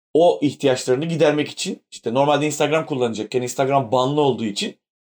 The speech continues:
ya başka bir şey kullanıyorlar. WhatsApp kullanacakken WeChat kullanıyorlar falan gibisinden. Bu uygulamada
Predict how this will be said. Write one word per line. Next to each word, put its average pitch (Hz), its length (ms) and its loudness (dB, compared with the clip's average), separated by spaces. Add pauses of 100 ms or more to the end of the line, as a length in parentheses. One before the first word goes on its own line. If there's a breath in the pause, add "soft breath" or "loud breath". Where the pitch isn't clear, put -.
ya 135 280 2
başka 165 220 0
bir 143 60 -6
şey 131 140 -4
kullanıyorlar. 95 340 -8
WhatsApp 139 380 0
kullanacakken 113 540 -4
WeChat 143 280 -6
kullanıyorlar 110 460 -6
falan 143 340 -8
gibisinden. 110 540 -10 (920)
Bu 147 120 -2
uygulamada 147 680 2